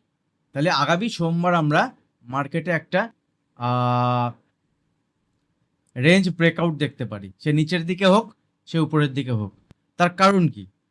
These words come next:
দেখুন, তার কারণ হিসেবে আমি আপনাদেরকে বলি, দেখুন, তিনটে ইম্পর্টেন্ট রেজাল্ট। আপনারা জানেন, যখন ইনডেক্স চলে, ইনডেক্সের মেইন যে মুভমেন্ট হয়, তার উপর ডিপেন্ড করে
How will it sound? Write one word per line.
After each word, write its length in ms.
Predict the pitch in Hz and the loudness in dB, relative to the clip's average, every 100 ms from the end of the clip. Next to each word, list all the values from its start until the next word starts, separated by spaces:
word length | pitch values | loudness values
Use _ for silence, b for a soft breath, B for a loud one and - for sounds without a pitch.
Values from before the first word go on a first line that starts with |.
| _ _ _ - | _ _ _ -10
দেখুন, 260 | 160 165 123 | -4 -4 -2
তার 180 | 165 | -4
কারণ 280 | 156 160 175 | 0 0 2
হিসেবে 280 | 175 180 175 | 2 0 -2
আমি 140 | 170 | 0
আপনাদেরকে 440 | 160 160 160 156 160 | -2 -2 -4 -4 -4
বলি, 280 | 131 135 156 | -4 -4 -4
দেখুন, 260 | 156 175 | -4 -4
তিনটে 420 | 165 175 185 196 | -4 -4 -4 -2
ইম্পর্টেন্ট 540 | 196 165 165 165 165 135 | -4 -2 -2 0 -2 -2
রেজাল্ট। 380 | 127 117 107 95 _ _ _ - | 0 0 -2 -6 _ _ _ -14
আপনারা 340 | 135 175 190 | -4 2 4
জানেন, 380 | 151 165 170 143 | 4 4 4 2
যখন 240 | 143 160 | 0 0
ইনডেক্স 440 | 156 156 165 180 - | 2 2 2 -2 -4
চলে, 380 | 151 123 98 95 _ _ _ _ _ | -4 -4 -6 -12 _ _ _ _ _
ইনডেক্সের 500 | 139 156 175 - 202 | -4 0 2 0 0
মেইন 240 | 160 160 175 | 2 2 0
যে 120 | 185 | 0
মুভমেন্ট 480 | 165 147 156 180 175 | 0 0 0 -2 -2
হয়, 120 | 117 | -4
তার 160 | 143 143 | -4 -6
উপর 180 | 160 | -6
ডিপেন্ড 380 | 139 147 175 165 | -6 -4 -4 -2
করে 260 | 165 190 | -2 -2